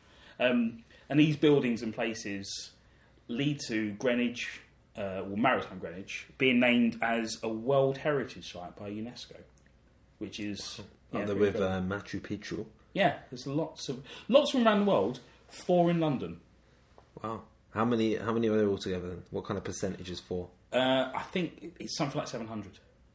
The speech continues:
Speaker 2: Okay, right.
Speaker 1: But, I mean, you know, I think that there's about, I think there might be up to a hundred in England.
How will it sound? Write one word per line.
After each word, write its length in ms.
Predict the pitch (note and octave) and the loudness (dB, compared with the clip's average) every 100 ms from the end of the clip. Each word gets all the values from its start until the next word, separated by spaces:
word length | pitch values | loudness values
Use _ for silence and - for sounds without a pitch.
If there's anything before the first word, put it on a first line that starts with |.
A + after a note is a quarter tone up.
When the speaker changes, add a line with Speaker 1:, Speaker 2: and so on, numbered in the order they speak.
| _ _ _ _ _ _ _ _ _ G2 | _ _ _ _ _ _ _ _ _ -2
Speaker 2:
Okay, 320 | G#2 F#2 F2 | 0 -2 -6
right. 220 | E2+ F2 - - | -6 -8 -14 0
Speaker 1:
But, 340 | B2 A#2 - - | 2 2 -2 0
I 40 | |
mean, 280 | D3+ D3 D3 | 4 4 4
you 120 | C#3 | 2
know, 200 | A2 G2+ F#2 | 2 -2 -4
I 80 | A2+ | -10
think 220 | - A#2+ | -6 -6
that 300 | A#2 A2 B2+ - | -6 -8 -12 -6
there's 240 | D#3 D#3 | 0 0
about, 440 | D3+ E3 C#3 A#2+ - | 2 4 4 2 -4
I 60 | A2+ | -10
think 200 | A#2 G#2+ | -8 -4
there 80 | |
might 460 | A2+ A2+ C3 B2+ - | -2 0 0 -2 -4
be 240 | A#2 A2 - | -6 -6 -4
up 280 | A#2+ - - - | -6 -8 -16 -10
to 360 | A#2 G#2 G#2 G2+ - - | -6 -4 -4 -6 -10 -20
a 20 | |
hundred 440 | - A#2+ G2 F#2+ F#2+ | -12 -8 -8 -8 -12
in 100 | F#2 | -10
England. 420 | G2 F2 D#2+ E2+ | -10 -12 -16 -20